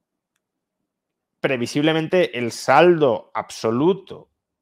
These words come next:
que tengas que entregar en dinero en la cámara de compensación también va a aumentar. Imaginemos que tenemos que, eh, o sea, imaginemos que el saldo neto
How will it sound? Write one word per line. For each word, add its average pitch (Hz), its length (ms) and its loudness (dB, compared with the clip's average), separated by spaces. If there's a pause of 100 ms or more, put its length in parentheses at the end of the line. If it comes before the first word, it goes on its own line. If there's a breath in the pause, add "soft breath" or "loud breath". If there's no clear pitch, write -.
(1120)
que 101 140 -14
tengas 127 260 -8
que 147 60 -8
entregar 120 280 -2
en 117 120 -10
dinero 135 280 -6
en 120 60 -8
la 101 140 -8
cámara 110 240 -6
de 113 80 -4
compensación 117 800 -8 (160)
también 95 400 -12
va 117 60 -2
a - 20 0
aumentar. 87 600 -4 (880)
Imaginemos 101 640 -14
que 107 260 -4 (440 soft breath)
tenemos 110 420 -8
que, 117 560 -2
eh, 104 540 -8 (300)
o - 40 -20
sea, 107 100 -8
imaginemos 147 360 -6
que 151 80 0
el 131 60 -2
saldo 156 320 2
neto - 480 -8